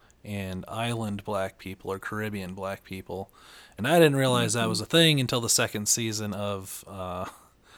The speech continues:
Speaker 1: um, oh, uh, Luke Cage.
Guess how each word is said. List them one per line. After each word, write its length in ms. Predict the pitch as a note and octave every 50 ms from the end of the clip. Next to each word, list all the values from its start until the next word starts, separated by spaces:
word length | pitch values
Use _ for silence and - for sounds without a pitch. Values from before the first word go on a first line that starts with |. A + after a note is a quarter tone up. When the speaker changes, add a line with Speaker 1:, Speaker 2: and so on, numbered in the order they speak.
| - _ _ _ _ _ - -
Speaker 1:
um, 600 | - F#2+ F2+ E2+ E2 D#2+ D2+ C#2+ C2 B1 C#2 - - - - - _ _ _ _ _ _ _ _ - - - -
oh, 680 | - E2+ D#2+ E2+ E2+ F2+ F#2 F#2 F#2 F2+ F2+ F#2 F#2 - - - - _ _ _ _ _ _ _ _ - - -
uh, 300 | - F#2+ F#2+ - - - - F2+ G2+
Luke 180 | A#2+ A#2 G2 -
Cage. 520 | - C3 A#2+ G#2+ G2 F2 F2+ - - -